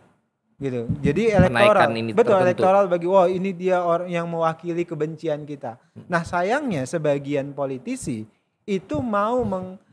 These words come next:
Speaker 1: menjadi kepanjangan tangan kebencian itu.
Speaker 2: Hmm.
Speaker 1: Gue selalu gini, kenapa mereka yang tadinya ketika marah, ka-, saya, gua dan kawan-kawan Pak Prabowo bergabung dengan Pak Jokowi?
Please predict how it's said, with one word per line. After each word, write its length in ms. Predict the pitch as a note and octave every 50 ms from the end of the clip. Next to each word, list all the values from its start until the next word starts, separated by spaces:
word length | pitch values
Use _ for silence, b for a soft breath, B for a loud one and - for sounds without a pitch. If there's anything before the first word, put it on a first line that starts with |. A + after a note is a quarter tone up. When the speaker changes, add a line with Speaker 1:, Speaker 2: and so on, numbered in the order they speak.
| - -
Speaker 1:
menjadi 520 | - F3+ F3+ F#3 F3+ D#3 D#3+ D3+ D3 C#3+ D3+ D#3+
kepanjangan 840 | - D#3+ - - F3 F3 E3+ E3 D#3+ D#3 D#3 D#3 D#3+ D#3+ D#3 D#3+ D#3+
tangan 520 | D#3 F3+ F3+ F3+ F3+ F#3 F#3 F#3 F#3 F3+
kebencian 560 | F3 E3+ E3 D3+ D3 D#3+ D3+ - E3+ E3 E3 F3
itu. 320 | G3+ G3+ _ D#3 B2+ A#2 G#2 A2+ _
Speaker 2:
Hmm. 480 | - A#2+ A#2+ A#2+ A#2 A2+ G#2+ G#2 G2+ F#2+
Speaker 1:
Gue 140 | F#2+ D#3 G3+
selalu 260 | A3 G#3+ G#3 F#3+ G3+ G3+
gini, 140 | A3+ A3 G3+ b b b b b b _
kenapa 440 | _ - G#3 A3+ C4 D4 D#4+ C#4 C4+
mereka 420 | B3 A3+ G#3 G3 G3+ G3+ G3+ G#3 G3+
yang 220 | G3 G3 G3 G3
tadinya 520 | F3+ F3+ E3+ D#3+ E3 E3+ E3 F3 F3+ F#3 F3
ketika 380 | - F3 D#3+ E3+ E3 E3 F3+
marah, 400 | E3 F3 E3+ E3 E3+ E3+ F3+ F3 F3
ka-, 300 | - - D#3+ E3 E3 E3 E3
saya, 260 | - E3 D#3+ E3 D#3+
gua 400 | D#3 D3 C#3+ E3 E3+ E3 E3 D#3+
dan 180 | D3+ D3+ D3
kawan-kawan 680 | D#3 D3+ D3+ D3+ D3+ D#3 D3+ D3+ D3+ D#3 D#3+ E3 E3 D#3+
Pak 160 | D#3 D3+ D3
Prabowo 340 | D#3 D#3 C#3+ C#3 C#3+ D#3 E3
bergabung 460 | D#3+ D3+ C#3 B2+ C3+ C3 C3 C#3 C#3 C#3
dengan 240 | C3+ C3+ C3+ C#3
Pak 220 | C3 C#3 C3 B2+ C#3
Jokowi? 500 | C3+ C3+ B2+ - E3 E3 D#3+ C#3 A2